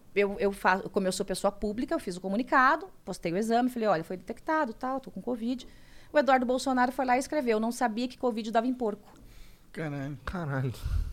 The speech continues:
Speaker 2: É, é que é meio infantil também, né?
Speaker 1: Cara, e
Speaker 3: O
Speaker 1: foi
Speaker 3: cara criou o pavão misterioso. Não, foi o, foi o outro, né?
Speaker 1: Carluxo.
Speaker 3: Foi o Carluxo.
Speaker 2: Carluxo.
Speaker 1: Meu, é isso, gente, é isso, entendeu?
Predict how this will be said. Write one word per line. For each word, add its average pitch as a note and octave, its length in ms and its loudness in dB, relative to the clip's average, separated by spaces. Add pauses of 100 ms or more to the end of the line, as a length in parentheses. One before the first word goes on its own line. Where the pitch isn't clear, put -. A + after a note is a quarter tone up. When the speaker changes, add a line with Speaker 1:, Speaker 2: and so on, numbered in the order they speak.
(600)
Speaker 2:
É, D4 240 2
é - 20 -4
que - 100 -4
é C#4+ 40 2
meio C#4+ 200 4
infantil D4 540 -4
também, D3+ 360 -4
né? C#3+ 240 -4 (440)
Speaker 1:
Cara, C4+ 480 4
e - 80 -2
Speaker 3:
O - 40 -12
Speaker 1:
foi F#3+ 100 4
Speaker 3:
cara A3 220 8
criou G#3 400 8
o - 20 0
pavão F3 400 8
misterioso. E3 580 4
Não, D3 80 4
foi D3 200 4
o, C#3+ 100 6
foi C#3 160 4
o C3+ 60 8
outro, B2 280 6
né? G#2+ 60 2
Speaker 1:
Carluxo. F#3 340 4
Speaker 3:
Foi A#2 80 2
o A2 40 4
Carluxo. G#2+ 280 2
Speaker 2:
Carluxo. D#3+ 320 0 (480)
Speaker 1:
Meu, F#4+ 160 -6
é A#4+ 340 8
isso, A4 180 -2
gente, G#3+ 280 -2
é A#4 300 10
isso, - 220 -4
entendeu? A#3+ 520 4